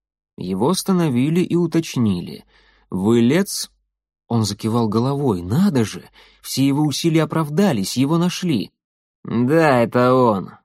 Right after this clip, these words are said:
подтвердил рослый мужчина, которого Лец будет знать сперва как Ареса, а затем доктора Белов.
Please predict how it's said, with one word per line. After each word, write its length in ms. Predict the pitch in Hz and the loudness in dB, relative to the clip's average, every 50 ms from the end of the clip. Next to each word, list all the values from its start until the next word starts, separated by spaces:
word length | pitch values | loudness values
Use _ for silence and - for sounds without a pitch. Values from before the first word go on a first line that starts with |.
| _ _ | _ _
подтвердил 600 | - 110 - - 110 113 117 110 98 113 117 113 | -6 -6 -4 0 0 0 2 2 2 2 2 4
рослый 340 | 110 117 113 - - 113 110 | 4 2 0 0 0 0 0
мужчина, 640 | 107 107 107 - - - 165 170 151 123 107 95 - - - _ _ _ | 2 0 0 -2 -6 -4 -2 0 0 0 0 -2 -4 -8 -18 _ _ _
которого 420 | - 120 107 - 123 127 120 120 | -4 -2 0 0 0 2 2 2
Лец 300 | 120 123 147 151 - - | 2 2 0 0 -2 -2
будет 300 | 110 110 123 117 120 104 | -2 0 0 0 0 0
знать 260 | 101 117 131 131 120 | 0 0 0 0 0
сперва 400 | - - - 123 117 120 127 131 | -2 -4 -2 -2 0 0 0 0
как 200 | 117 - 113 - | 0 -2 -4 -2
Ареса, 580 | 117 117 131 151 165 151 - - 127 117 107 - _ _ _ | -2 0 0 0 0 -2 -2 -2 -2 -2 -2 -4 _ _ _
а 120 | - - 120 | -4 -4 -2
затем 560 | 104 117 120 104 - - 147 143 135 127 110 | 0 0 -2 -2 -2 -2 0 2 2 0 0
доктора 460 | 98 127 131 123 - - 123 120 123 117 | 0 0 0 -2 -2 -2 -2 0 0 0
Белов. 600 | 110 113 123 123 123 123 117 95 - - - - | 0 2 2 2 2 0 0 -2 -4 -10 -20 -20